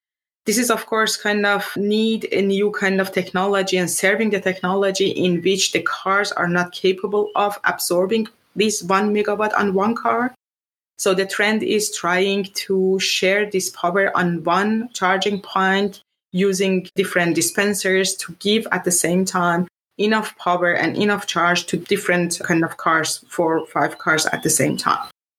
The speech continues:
On the wireless charging, of course, I think that it is not just kind of putting the car somewhere and charging it. Maybe additional help is gonna be just driving while charging. And I think that wireless charging is gonna be a big trend,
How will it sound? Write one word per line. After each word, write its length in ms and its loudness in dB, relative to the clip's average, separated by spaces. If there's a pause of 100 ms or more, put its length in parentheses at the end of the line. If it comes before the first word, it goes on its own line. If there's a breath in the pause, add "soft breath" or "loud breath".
(120)
On 120 2
the 80 0
wireless 460 0
charging, 500 0
of 200 -2
course, 300 0 (120)
I 80 -2
think 220 0
that 120 0
it 160 -2
is 220 2
not 200 0
just 380 0
kind 220 2
of 100 -6
putting 320 0
the 80 -2
car 240 0
somewhere 680 0
and 120 -2
charging 500 0
it. 200 0
Maybe 540 2
additional 480 0
help 360 -2
is 140 -2
gonna 240 0
be 140 0
just 260 -4
driving 600 0
while 300 0
charging. 680 0
And 120 0
I 100 0
think 240 -2
that 100 0
wireless 400 0
charging 380 0
is 100 0
gonna 180 -2
be 160 -2
a 60 0
big 260 -2
trend, 600 0